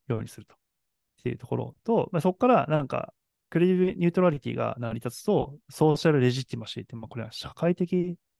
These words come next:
正当性とか、そんな感じですかね。ね。なんかま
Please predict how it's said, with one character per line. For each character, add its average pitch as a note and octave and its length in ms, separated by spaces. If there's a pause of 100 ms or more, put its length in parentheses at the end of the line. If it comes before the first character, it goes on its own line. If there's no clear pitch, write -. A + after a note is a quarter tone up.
(360)
正 B2+ 240
当 C3+ 140
性 C#3+ 80
と - 80
か、 - 60
そ - 80
ん A#2 40
な A2 40
感 A#2 140
じ A2+ 80
で - 40
す - 60
か - 80 (200)
ね。 - 140 (400)
ね。 - 160 (680)
な - 20
ん - 40
か - 80
ま G#2+ 260